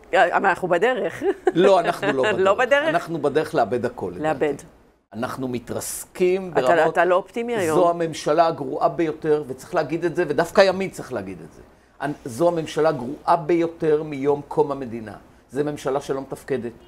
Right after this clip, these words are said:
Speaker 2: ששריה לא יודעים איפה הם נמצאים, שניסו לעשות משהו עם המחירים, אז הבעל בית שלהם, המממן, לא נתניהו,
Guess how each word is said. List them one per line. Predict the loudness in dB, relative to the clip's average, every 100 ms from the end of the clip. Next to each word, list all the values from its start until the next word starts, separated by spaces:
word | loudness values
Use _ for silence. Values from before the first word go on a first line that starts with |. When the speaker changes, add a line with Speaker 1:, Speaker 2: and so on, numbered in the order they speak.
| -20 -18
Speaker 2:
ששריה | -16 -8 -2 0 0
לא | 0
יודעים | -2 -4 -10 -12
איפה | -10 -10
הם | -8
נמצאים, | -10 -10 -10 -10 -14 -20 -20
שניסו | -12 -10 -8 -8 -4
לעשות | -4 -4 -6 -8 -6
משהו | -10 -10 -10
עם | -6 -6
המחירים, | -6 -8 -8 -6 -4 -4 -6 -14 -20 -16 -12
אז | -8
הבעל | -6 -4 -4 -4
בית | -4 -4 -6
שלהם, | -4 -4 -2
המממן, | -6 -8 -8 -8 -8 -6 -6 -6 -10 -18 _ _
לא | -8 -4
נתניהו, | -4 -2 -2 -2 -6